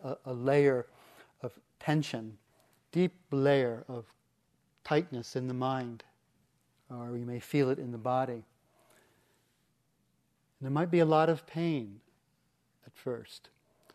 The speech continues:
but the actual insight where it opens up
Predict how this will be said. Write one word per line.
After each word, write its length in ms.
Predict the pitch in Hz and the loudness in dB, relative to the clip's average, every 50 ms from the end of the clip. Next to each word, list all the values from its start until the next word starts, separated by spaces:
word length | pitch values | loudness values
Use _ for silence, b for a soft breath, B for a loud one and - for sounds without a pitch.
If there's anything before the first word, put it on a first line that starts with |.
| b b b b | b b b b
but 100 | - 110 | -10 -8
the 100 | 139 151 | -2 0
actual 380 | 156 175 185 - - 214 190 | 2 0 0 0 0 0 2
insight 600 | 175 165 170 175 - - - 156 127 117 131 - 156 | 2 2 2 2 0 2 2 2 2 2 -2 -8 -8
where 380 | 123 127 131 131 127 127 127 - | -4 -2 -2 0 0 -2 -2 -2
it 180 | - 143 143 - 147 | -2 -4 -2 2 4
opens 440 | 147 151 151 - 143 135 131 117 | 4 4 4 0 -4 -4 0 2
up 380 | 147 160 143 - - - _ | 4 4 4 2 0 -10 _